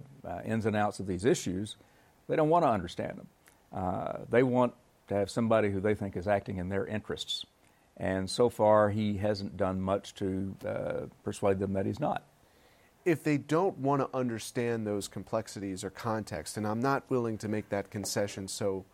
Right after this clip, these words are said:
Speaker 2: blatantly or bluntly as you are,
Speaker 1: <laughs> Well,
Speaker 2: then
Speaker 1: I, I, I'm,
Speaker 2: what is the
Speaker 1: I'm speaking with
Speaker 2: bridge?
Speaker 1: too broad a brush. I mean, I, I think, uh, uh, that's true of both, uh, urban Americans as well as rural Americans.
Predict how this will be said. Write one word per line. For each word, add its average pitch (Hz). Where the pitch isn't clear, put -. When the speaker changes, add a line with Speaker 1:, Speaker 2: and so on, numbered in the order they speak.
Speaker 2:
blatantly 147
or 120
bluntly 127
as 113
you 131
are, 98
Speaker 1:
<laughs> -
Well, 156
Speaker 2:
then -
Speaker 1:
I, 143
I, 151
I'm, 180
Speaker 2:
what 247
is 254
the 202
Speaker 1:
I'm 160
speaking 175
with 131
Speaker 2:
bridge? -
Speaker 1:
too 147
broad 120
a 104
brush. 104
I 151
mean, 135
I, 131
I -
think, 123
uh, 110
uh, 107
that's 143
true 123
of 101
both, 110
uh, 107
urban 123
Americans 101
as 113
well 165
as 95
rural 113
Americans. 92